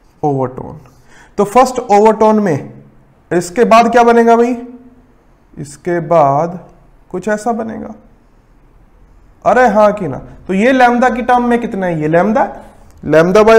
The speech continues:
four, lambda by four और lambda by two, Total lambda। अच्छा, तो इसकी जो frequency बनेगी वो V by lambda, यानी कि V by L बन रही है, that is equal two times F naught।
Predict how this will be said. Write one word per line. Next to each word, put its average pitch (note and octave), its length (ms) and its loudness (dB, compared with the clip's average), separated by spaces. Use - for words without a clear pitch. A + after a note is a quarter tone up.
four, C#4 260 4
lambda F#3+ 320 4
by A3 180 4
four C#4+ 240 2
और B3 140 4
lambda D3+ 340 0
by C3 160 -2
two, C3 160 -12
Total A#3 340 2
lambda। A#2 300 -4
अच्छा, - 800 -6
तो F#3+ 60 2
इसकी G3+ 240 -2
जो C4 100 2
frequency A#3 500 0
बनेगी A3 340 0
वो A#3 200 2
V G#3 260 -2
by G#3+ 220 4
lambda, G3+ 420 2
यानी F3 220 0
कि G#3+ 180 -4
V F3+ 280 -6
by F#3 120 2
L G3 120 -2
बन A#3 220 0
रही D4 100 -2
है, - 260 -8
that G3 200 2
is A3 100 -4
equal A#3 260 -4
two D4 180 0
times A#3+ 480 0
F - 200 2
naught। - 460 -14